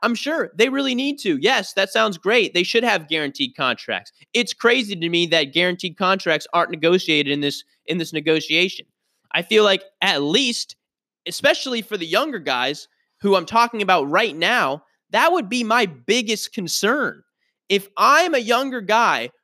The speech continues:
who averages three years in the league, and I know for a fact right now, my average salary is eight hundred sixty thousand dollars a year, and that guaranteed contract isn't guaranteed at all,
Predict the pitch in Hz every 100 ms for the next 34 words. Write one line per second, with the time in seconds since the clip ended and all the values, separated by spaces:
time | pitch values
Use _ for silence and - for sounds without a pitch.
0 | - 185 185 240 240 196 190 - 196 254
1 | 240 233 214 202 170 143 233 202 123 -
2 | _ - 170 208 202 220 254 202 175 170
3 | 240 226 165 170 226 160 196 220 151 147
4 | _ - 147 202 226 226 185 - 214 226
5 | 196 151 170 226 196 160 220 214 185 156
6 | - 175 214 190 180 185 196 185 165 151
7 | 208 196 165 - _ - 226 254 214 160
8 | - _ - 170 226 - 160 185 220 220
9 | - 226 202 190 196 226 - 180 170 -
10 | _ 196 247 226 196 190 185 180 151 156
11 | 269 214 185